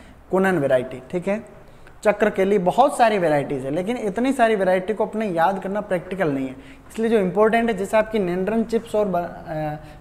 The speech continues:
वेजिटेबल के पर्पस से यूज़ करते हैं, Conan आपके बेबी food के लिए यूज़ कर रहे हैं अपन।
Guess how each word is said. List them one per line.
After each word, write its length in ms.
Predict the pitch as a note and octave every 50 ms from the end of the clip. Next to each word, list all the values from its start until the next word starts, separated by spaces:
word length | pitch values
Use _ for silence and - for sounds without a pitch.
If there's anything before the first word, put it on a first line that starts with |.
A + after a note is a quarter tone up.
| - -
वेजिटेबल 480 | E3+ F3 F3+ G#3 - G#3+ G#3 G#3 A3+
के 100 | G#3 G3+
पर्पस 280 | G#3 G3+ F#3+ G#3+ G#3+ G3+
से 100 | A3+ G#3
यूज़ 200 | G#3 A3 G#3 G3
करते 260 | - G3+ G3 G3+ G3+
हैं, 240 | G3 G#3 G#3 G3+ -
Conan 260 | G3+ G#3 G#3+ A3 G#3+
आपके 320 | G3+ F#3+ F#3 - - - F#3+
बेबी 280 | E3+ F3+ F#3 F#3+ G#3+
food 300 | G3 - G#3+ G#3+ G3 F#3
के 100 | F3 G#3+
लिए 180 | G#3 G#3 G#3 G3+
यूज़ 240 | G3 G3+ G3 F#3 -
कर 120 | - G3+
रहे 120 | G3+ G#3
हैं 60 | G3+ G3+
अपन। 160 | G#3 G#3+